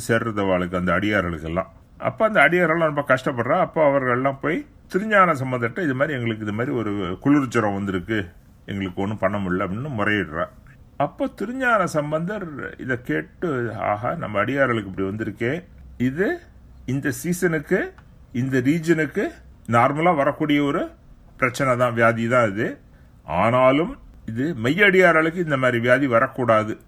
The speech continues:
அப்படின்னு இறைவன் மேல ஒரு பதிகம் பாடுறார். அதுதான் இன்னைக்கு நம்ம பார்க்க போற பதிகம். அந்த பதிகம் பாடினதும் அந்த அடியார்களோட ஜுரம் உடனே தீர்ந்து போயிடுறது,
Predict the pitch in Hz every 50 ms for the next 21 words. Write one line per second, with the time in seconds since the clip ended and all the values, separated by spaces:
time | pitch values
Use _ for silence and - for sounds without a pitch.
0 | - - - - - - - - 92 101 - - 117 117 123 143 180 240 262 247
1 | 196 160 131 95 - - - - - - - - - - 143 170 185 180 175 170
2 | 160 151 143 139 135 131 127 127 131 143 - 285 349 349 349 - 127 127 127 120
3 | 120 120 135 139 139 123 104 92 95 95 95 92 90 92 90 - - - - -
4 | 113 110 110 147 165 160 139 123 107 107 107 101 95 95 85 95 101 107 101 98
5 | 95 98 90 78 - 87 87 90 87 82 - - - - - - - - - -
6 | - - 113 143 165 208 180 - - 143 175 214 240 247 240 202 - 143 139 139
7 | 143 131 117 104 98 104 151 311 403 - - - - - - - - 143 147 139
8 | 117 131 147 180 190 202 196 170 156 160 156 143 143 127 139 143 170 233 302 -
9 | - - - - - - - 117 117 131 135 135 143 151 160 160 - 139 131 123
10 | 110 101 95 87 80 78 78 -